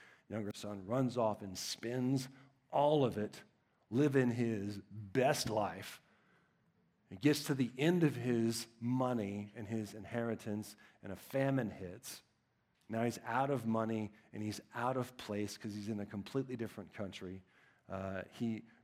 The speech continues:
persuades a citizen to hire him to, like, feed pigs. And he's so hungry and he's so out of place that the stuff that he's feeding the pigs is actually looking pretty appetizing. And it says that then he's like,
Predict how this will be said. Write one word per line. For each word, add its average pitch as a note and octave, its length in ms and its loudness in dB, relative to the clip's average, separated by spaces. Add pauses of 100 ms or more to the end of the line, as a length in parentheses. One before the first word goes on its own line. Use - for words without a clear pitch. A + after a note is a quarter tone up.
persuades B2 720 -2
a C3+ 80 0
citizen B2 540 0
to G#2 80 -2
hire A2+ 400 -2
him A2 300 -4
to, G#2 100 -8
like, F#2+ 240 -6 (300)
feed C#3 580 -2
pigs. G#2 640 -6 (800)
And A2+ 100 -4
he's A2+ 140 0
so D3 400 0
hungry G#2+ 560 0 (100)
and A2 100 -6
he's G#2 140 -6
so B2+ 280 -2
out B2 140 -2
of A2+ 120 -4
place G#2 380 -4
that G2+ 160 -8
the G#2 80 -8
stuff C3+ 300 -2
that A#2+ 100 -8
he's A2+ 240 -4
feeding A#2 300 -4
the G2+ 80 -4
pigs G2 500 -6 (380)
is G#2+ 160 -10
actually A2 360 -4
looking G2+ 420 -4
pretty G2+ 300 -4
appetizing. - 640 -10 (1300)
And C3+ 100 0
it A#2 80 0
says G3+ 360 2
that C#3 140 -4
then E3+ 380 6 (520)
he's D3+ 220 6
like, B2+ 140 0